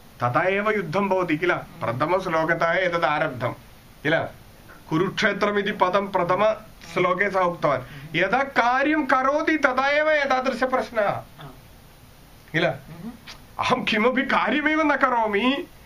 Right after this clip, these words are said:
Speaker 1: अहं बहु ध्यानं करोमि इति वदति चेत् प्रयोजनं नास्ति इत्यर्थः।
Speaker 2: आम्।
Speaker 1: भवान् यत् कार्यं करोति तत् कार्यं सर्वं त्यक्त्वा भवान् गच्छतु इति न।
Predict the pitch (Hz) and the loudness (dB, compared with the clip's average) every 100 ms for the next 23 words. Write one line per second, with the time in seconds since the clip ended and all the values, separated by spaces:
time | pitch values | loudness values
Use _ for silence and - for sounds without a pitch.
0 | - - - 196 240 254 247 226 220 240 | -20 -12 -2 0 2 2 2 4 2 2
1 | 208 214 226 262 262 254 247 247 262 226 | 2 2 2 0 2 2 2 2 0 2
2 | 262 262 226 240 240 240 254 240 220 226 | 2 2 2 0 -4 -2 -2 0 0 2
3 | 226 233 226 214 214 233 220 208 202 147 | 0 0 0 0 -2 -4 -2 -2 0 -4
4 | 120 - - 160 151 143 175 214 208 208 | -4 -12 -20 -18 -4 0 0 2 0 0
5 | - 254 220 254 254 208 175 160 202 214 | 0 2 2 0 0 0 0 0 0 -2
6 | 190 185 175 190 214 214 202 202 208 196 | -2 0 0 0 0 0 2 2 0 -4
7 | 180 - 202 190 185 202 185 175 208 202 | -4 0 0 2 0 0 -2 -4 -6 -4
8 | 202 185 202 202 - | -4 0 0 0 -2